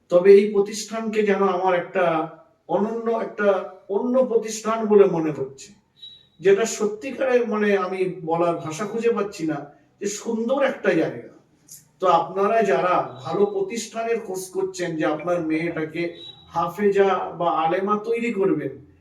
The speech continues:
একটা উপযুক্ত প্রতিষ্ঠান খুঁজছেন, আমি তাদের জন্য,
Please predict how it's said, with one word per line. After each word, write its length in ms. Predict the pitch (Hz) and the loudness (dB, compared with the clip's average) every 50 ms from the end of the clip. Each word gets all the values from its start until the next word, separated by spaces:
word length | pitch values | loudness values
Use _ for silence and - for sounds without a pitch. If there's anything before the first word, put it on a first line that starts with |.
| _ | _
একটা 160 | - 170 196 202 | -8 -2 0 2
উপযুক্ত 520 | 214 208 208 233 240 226 247 - - 247 | 2 2 2 0 -2 -4 -4 -6 -4 -4
প্রতিষ্ঠান 760 | 247 214 214 214 214 - - 233 220 - - 247 269 269 254 | -4 -2 0 0 0 0 -2 -6 -8 -8 -6 -4 -4 -4 -4
খুঁজছেন, 500 | - - 196 190 190 - - 156 135 113 - - _ _ _ _ _ _ | -4 -6 -6 -6 -6 -6 -6 -6 -6 -6 -10 -16 _ _ _ _ _ _
আমি 220 | - 151 160 160 156 | -6 -4 -2 -2 -2
তাদের 400 | 156 165 160 160 180 180 156 - | -2 -2 -2 -2 -4 -4 -6 -4
জন্য, 300 | 175 170 175 175 180 | -2 -2 -2 -2 -2